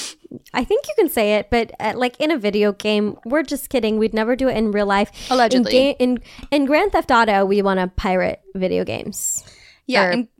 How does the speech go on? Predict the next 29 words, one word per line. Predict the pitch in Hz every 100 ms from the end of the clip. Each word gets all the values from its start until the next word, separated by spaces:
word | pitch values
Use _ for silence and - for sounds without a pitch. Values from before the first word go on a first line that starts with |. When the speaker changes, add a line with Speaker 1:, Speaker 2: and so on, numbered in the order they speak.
| _
Speaker 2:
not | - 233 247
Speaker 1:
T | 214
V |
Speaker 2:
video. | 185 202
Speaker 1:
shows. | - - 220
Speaker 2:
Yeah, | 208 -
in, | 226 226 -
in | 240 240
Grand | 240 277
Theft | 311 254
Auto, | 226 226
Speaker 1:
Yeah. |
Speaker 2:
I'd | 220 214
like | 214 214
to | - 254 233
pirate | - - 214 -
some | 220
upcoming | 208 - 220 208
T | -
V | 208 208
shows | 196 208
and | 208 196 - -
movies, | 196 196 220 226
but | 214
I've | 202 196
never | 190 190
done | 185
it | 196
before. | 220 220 247 262